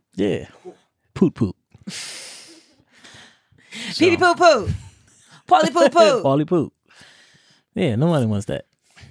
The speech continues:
Speaker 2: And so in
Speaker 1: It's like a turd. <laughs> It wants to be little turd turd.
Speaker 2: Little turd turd.
Speaker 1: Yeah.
Speaker 2: Come on, poor little turd turd.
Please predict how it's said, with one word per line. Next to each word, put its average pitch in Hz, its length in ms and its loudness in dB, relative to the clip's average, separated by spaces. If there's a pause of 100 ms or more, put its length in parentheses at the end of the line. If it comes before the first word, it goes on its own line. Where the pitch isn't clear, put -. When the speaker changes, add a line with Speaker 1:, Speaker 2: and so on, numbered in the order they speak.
(460)
Speaker 2:
And 196 140 -2
so 214 160 2
in 208 340 -4 (260)
Speaker 1:
It's - 100 -20
like - 80 -10
a - 80 -8
turd. - 340 -6 (460)
<laughs> - 1400 -10 (960)
It - 140 -10
wants 123 180 -8
to 107 100 -16
be 107 220 -10 (200)
little 113 180 -8
turd 110 300 -6
turd. 101 280 -8 (160)
Speaker 2:
Little 175 300 -12
turd 185 340 -10
turd. 143 520 -10
Speaker 1:
Yeah. 110 340 -8
Speaker 2:
Come 220 240 -6
on, 143 480 -10
poor 170 500 -2
little 190 380 -2
turd 151 560 -2
turd. 135 760 -6